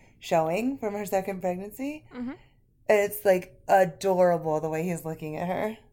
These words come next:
Speaker 1: Like, all the photos are just so freaking cute. Ugh, I hate them.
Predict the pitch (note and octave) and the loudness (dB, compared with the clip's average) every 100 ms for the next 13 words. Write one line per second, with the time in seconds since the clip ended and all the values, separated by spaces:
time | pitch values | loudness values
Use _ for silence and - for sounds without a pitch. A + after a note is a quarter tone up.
0 | _ _ _ _ _ _ _ _ _ _ | _ _ _ _ _ _ _ _ _ _
1 | _ _ _ _ _ _ _ _ _ _ | _ _ _ _ _ _ _ _ _ _
2 | _ - F#3 G3+ G3 G#3 F#3+ F3+ F3+ F3 | _ -4 6 6 6 6 6 6 2 -4
3 | F3+ - - F#3 F3 F3 F3+ F3 F3+ F3 | -8 -8 0 2 2 0 -8 -8 -10 -6
4 | F#3 - A#3+ A#3 _ _ _ _ _ _ | -6 -6 -6 -12 _ _ _ _ _ _
5 | _ _ _ _ _ _ _ _ _ - | _ _ _ _ _ _ _ _ _ -6
6 | F3+ - _ _ _ G3+ E3 - - G3+ | -6 -6 _ _ _ -14 -8 -8 -8 -14